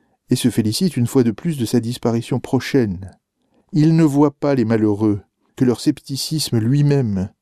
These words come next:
est un sous-produit de la religion chrétienne.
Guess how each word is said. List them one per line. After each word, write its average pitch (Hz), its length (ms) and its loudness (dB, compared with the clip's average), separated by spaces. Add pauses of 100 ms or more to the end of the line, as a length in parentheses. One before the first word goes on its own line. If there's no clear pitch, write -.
(280)
est 113 160 -2
un 123 80 2
sous-produit 123 920 -4 (240)
de 117 80 2
la 113 120 2
religion 110 420 0
chrétienne. 82 800 -4